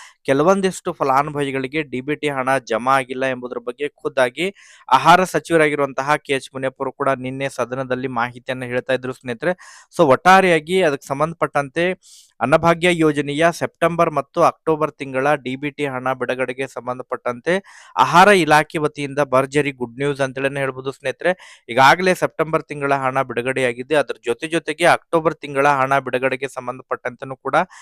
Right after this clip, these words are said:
ಕೆಲವೊಂದಿಷ್ಟು ಭರ್ಜರಿ ಗುಡ್ ನ್ಯೂಸ್ ಅನ್ನ ಕೂಡ ಕೊಟ್ಟಿದ್ದಾರೆ ಸ್ನೇಹಿತರೆ. So ಅದ್ರ ಜೊತೆಗೆ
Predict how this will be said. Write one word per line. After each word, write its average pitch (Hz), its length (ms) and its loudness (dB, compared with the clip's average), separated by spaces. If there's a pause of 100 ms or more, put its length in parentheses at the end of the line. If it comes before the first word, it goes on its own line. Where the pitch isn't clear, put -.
(220)
ಕೆಲವೊಂದಿಷ್ಟು 139 480 2
ಭರ್ಜರಿ 156 480 4
ಗುಡ್ 123 280 -6
ನ್ಯೂಸ್ 160 200 0
ಅನ್ನ 156 140 0
ಕೂಡ 143 200 0
ಕೊಟ್ಟಿದ್ದಾರೆ 139 520 2
ಸ್ನೇಹಿತರೆ. 139 400 -2 (480)
So 180 80 6
ಅದ್ರ 156 180 6
ಜೊತೆಗೆ 180 520 2